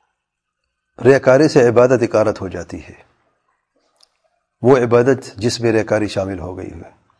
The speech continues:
اور شرک سے سارے اعمال اکارت ہو جاتے ہیں۔ وہ اعمال جو پہلے کر چکا ہے،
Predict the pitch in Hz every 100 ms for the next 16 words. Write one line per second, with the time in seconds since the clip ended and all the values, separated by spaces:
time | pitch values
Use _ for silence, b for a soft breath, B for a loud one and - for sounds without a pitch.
0 | _ B B B - 151 - - 185 -
1 | 160 - 185 160 127 117 107 101 98 95
2 | 90 85 - 82 85 _ _ _ _ _
3 | _ _ _ _ _ _ _ _ _ _
4 | _ _ 117 123 104 113 110 107 104 110
5 | 120 117 98 104 107 104